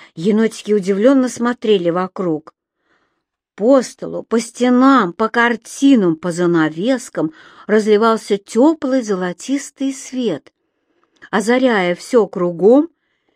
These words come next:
сияла маленькая точка над столом. Присмотревшись, енотики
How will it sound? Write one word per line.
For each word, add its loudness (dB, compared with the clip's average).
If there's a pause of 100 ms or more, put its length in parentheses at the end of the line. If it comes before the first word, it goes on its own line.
(180)
сияла 2
маленькая 2
точка 0
над -4
столом. 0 (640)
Присмотревшись, -2 (260)
енотики -2